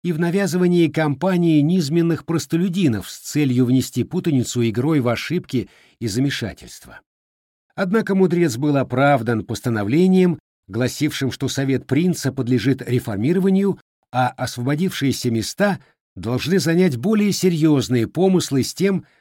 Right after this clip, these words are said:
чтобы восстановить честь. Тогда мудрец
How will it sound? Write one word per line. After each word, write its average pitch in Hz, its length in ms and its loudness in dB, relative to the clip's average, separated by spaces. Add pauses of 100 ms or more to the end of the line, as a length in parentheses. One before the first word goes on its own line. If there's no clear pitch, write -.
чтобы 147 460 0
восстановить 131 920 -4
честь. - 520 -12 (600)
Тогда 98 400 -4
мудрец 143 760 -2